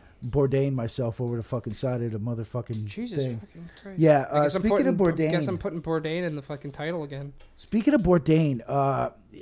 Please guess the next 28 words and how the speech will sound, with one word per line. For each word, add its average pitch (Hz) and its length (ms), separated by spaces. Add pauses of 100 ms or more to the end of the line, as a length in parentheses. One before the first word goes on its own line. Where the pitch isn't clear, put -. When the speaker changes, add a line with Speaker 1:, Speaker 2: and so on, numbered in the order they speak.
(120)
Speaker 1:
everyone 262 400
should - 160
check 214 200
out 170 200
his, 147 280
uh, 127 220
his 123 240
girlfriend. 170 560 (1080)
Uh, 127 480 (520)
how 196 120
do 233 60
you 262 80
say 170 280
that? 95 220 (160)
Uh, 110 40
would, 147 260
would 151 140
you 185 80
say 226 160
that 196 240
Asia? 175 560 (1800)
Asia? 165 560 (760)
Speaker 2:
Uh, 151 40
I 151 1120
guess 147 400
Asia 160 300
Arten-, 147 460
Argento. 160 800